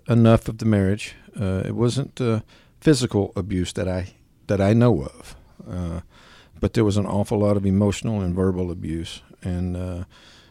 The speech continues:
uh, treatment was just, I had gotten into several verbal conversations with her husband about the way he treated her.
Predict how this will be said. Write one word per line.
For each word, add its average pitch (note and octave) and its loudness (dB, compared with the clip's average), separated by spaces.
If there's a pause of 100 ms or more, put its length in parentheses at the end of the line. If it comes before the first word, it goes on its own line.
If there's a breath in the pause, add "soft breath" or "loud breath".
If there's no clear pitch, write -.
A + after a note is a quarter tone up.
(200 loud breath)
uh, - -12 (320)
treatment G2 -2 (920 loud breath)
was E3+ -8
just, - -6 (640)
I B2 -2
had A2+ -2
gotten A2 -2
into G2 -6
several G#2 -2 (880 soft breath)
verbal G#2+ 4
conversations G2+ 0
with F#2+ -2
her F#2+ -2
husband F#2+ -4
about G2+ -4
the - -12
way G2 -6
he F#2 -10
treated F#2+ -8
her. F#2 -10